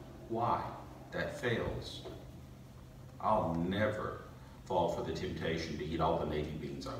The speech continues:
want. Okay? Never gonna happen. But on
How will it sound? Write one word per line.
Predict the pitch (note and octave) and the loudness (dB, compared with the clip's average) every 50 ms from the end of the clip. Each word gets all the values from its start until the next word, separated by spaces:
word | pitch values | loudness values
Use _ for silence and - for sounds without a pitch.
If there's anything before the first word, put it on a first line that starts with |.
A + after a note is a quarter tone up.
| - | -6
want. | - C2 B1+ - - - - - - - - - - - - - - C3+ - F3+ F3+ | -6 -8 -8 -8 -10 -12 -14 -14 -14 -14 -12 -12 -12 -14 -14 -12 -10 -10 -8 -6 -4
Okay? | F3 - - - - - - - - - - - - - - - - D#2 | -4 -2 -2 -2 -4 -4 -6 -8 -10 -10 -10 -10 -12 -14 -12 -10 -6 -2
Never | D#2+ F2 F#2 F#2 F#2 | 2 2 4 4 4
gonna | - F2 - F2 | 2 2 0 0
happen. | F2 - - - - - - - - - - - - - - - - - - - - - - - - - - - - - - - - - - - - - - - - - - - - - - - - - - - - - - - - | 0 0 -2 -4 -6 -8 -10 -10 -12 -12 -12 -14 -14 -14 -14 -14 -16 -14 -14 -14 -14 -14 -14 -14 -14 -14 -14 -14 -14 -14 -14 -14 -14 -14 -14 -14 -12 -10 -10 -8 -8 -10 -12 -14 -14 -14 -14 -14 -14 -14 -14 -14 -14 -14 -14 -4 2
But | A2+ A2 G#2+ G#2+ - - | 2 2 2 2 -2 -4
on | G#2+ G#2 G#2+ G2+ | -4 -4 -4 -4